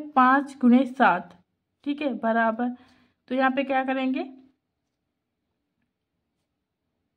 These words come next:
सात का पाँच गुना, ठीक है, पाँच गुना, या क्या करेंगे यहाँ पे, सात को पाँच बार लिखेंगे,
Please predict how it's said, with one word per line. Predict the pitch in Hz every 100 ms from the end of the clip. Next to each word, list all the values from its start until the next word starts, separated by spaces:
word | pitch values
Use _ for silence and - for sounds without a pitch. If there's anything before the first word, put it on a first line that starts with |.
| _ _ _ _ _ _ _ _ 269
सात | 240 240 247 247 _ _ _ _ _ _ _ _
का | 247 247 254 320 - - _ _ _ _ -
पाँच | 262 269 262 254
गुना, | 208 214 196 190 - -
ठीक | 294 302
है, | 403 - -
पाँच | 254 262 233
गुना, | 226 233 254
या | 226 262 339 - _ _ _ -
क्या | 269
करेंगे | 294 285 285
यहाँ | 285 285
पे, | 320 - - _ _ _ _ _ _ _ _ _ _ _ _ _ _ _ _ _ _ _ _ _ _ _ _ _ _ _ _ _ _ _ _ 247
सात | 233 233 -
को | 311
पाँच | 311 262 254
बार | 240 226
लिखेंगे, | 202 - 196 185